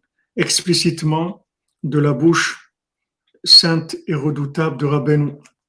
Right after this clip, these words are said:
Od Re'eze Matzati Acharkar, Shirov Divrav Kapitel Tehilim Shikatuv Sham Ze Apasuk. Après que j'ai entendu ça, que Rabbeinu l'a dit, que ce qui a écrit Miktseh Haaretz, d'un bout de la terre, on a vu que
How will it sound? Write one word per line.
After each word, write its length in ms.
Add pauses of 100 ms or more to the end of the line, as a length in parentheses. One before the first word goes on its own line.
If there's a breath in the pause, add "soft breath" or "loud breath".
(460 soft breath)
Od 420
Re'eze 640
Matzati 520
Acharkar, 760
Shirov 460
Divrav 420
Kapitel 540
Tehilim 340
Shikatuv 440
Sham 300
Ze 100
Apasuk. 500 (720 soft breath)
Après 320
que 80
j'ai 140
entendu 400
ça, 240
que 120
Rabbeinu 400
l'a 120
dit, 320 (400 soft breath)
que 180
ce 120
qui 100
a 60
écrit 360
Miktseh 400
Haaretz, 480
d'un 160
bout 180
de 80
la 120
terre, 260
on 100
a 100
vu 180
que 360